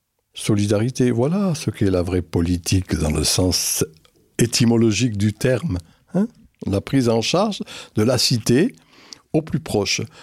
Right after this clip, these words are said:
On n'a pas de mot en français là-dessus. Les, les, les, les, l'école de Palo Alto en Californie avait fait un,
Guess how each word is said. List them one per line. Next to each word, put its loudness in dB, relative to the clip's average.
On 2
n'a 2
pas 0
de 2
mot 4
en 2
français -2
là-dessus. 0
Les, 0
les, 0
les, 0
les, -4
l'école 0
de 2
Palo 0
Alto 0
en 0
Californie 2
avait 0
fait -4
un, 0